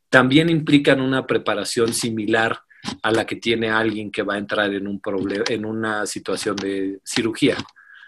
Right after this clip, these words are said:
Pero en el caso de ellos dos, hay muchos elementos textuales que te hablan de una intervención sexual altamente ritualizada,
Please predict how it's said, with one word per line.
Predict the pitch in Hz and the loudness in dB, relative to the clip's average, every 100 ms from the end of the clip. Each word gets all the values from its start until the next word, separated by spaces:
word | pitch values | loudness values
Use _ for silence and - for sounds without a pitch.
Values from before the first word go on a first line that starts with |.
| _ _ | _ _
Pero | 139 135 | 8 8
en | 135 | 6
el | 143 139 | 6 4
caso | - 180 180 190 | 6 6 6 4
de | 151 147 | 6 6
ellos | 147 160 135 | 4 2 4
dos, | 147 208 - - _ _ | 4 4 -2 -6 _ _
hay | 131 139 | 6 8
muchos | 147 156 160 151 | 6 4 2 4
elementos | 139 120 131 147 | 2 2 -2 -2
textuales | - - - 123 110 123 - - - - _ _ - | -2 -2 2 4 2 -2 -6 -18 -20 -20 _ _ 0
que | 131 | 2
te | 120 135 | 6 6
hablan | 135 151 156 | 6 6 4
de | 127 120 | 2 0
una | 127 143 | 2 4
intervención | 151 143 120 110 110 107 131 127 | 4 4 2 0 -2 -2 0 0
sexual | 123 117 - 127 113 123 131 - | 0 0 -2 0 2 0 -2 0
altamente | 135 156 156 156 131 131 - | 4 4 4 0 0 -2 -2
ritualizada, | 113 104 98 92 92 95 | -4 -4 -6 -6 -8 -10